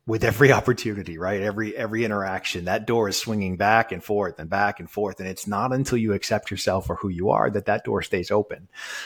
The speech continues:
Um, and it can get exhausting. Because if you, you, you're, you're really self-aware of this decision and then you're clueless, you're really self-aware of this decision and then you're clueless, um, you, it, it just becomes such a,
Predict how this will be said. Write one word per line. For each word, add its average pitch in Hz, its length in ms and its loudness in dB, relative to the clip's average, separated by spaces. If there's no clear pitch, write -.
Um, 95 400 2
and 107 120 2
it - 60 -2
can 117 120 2
get 113 120 4
exhausting. 120 680 2
Because 101 380 -2
if 98 160 -4
you, 98 140 -4
you, 110 180 -6
you're, 95 360 -8
you're 92 100 -6
really 135 240 4
self-aware 139 520 6
of 120 100 2
this 135 120 2
decision 123 440 0
and 101 100 -2
then 101 140 -4
you're 90 100 -6
clueless, 78 500 -12
you're 90 120 -12
really 143 200 2
self-aware 131 480 6
of 120 80 4
this 127 120 0
decision 123 440 2
and 101 80 -4
then 110 140 -4
you're 104 120 -6
clueless, 92 520 -8
um, 107 300 4
you, 123 200 2
it, 147 300 -2
it 147 80 4
just - 240 2
becomes 123 580 0
such - 440 -2
a, 113 160 0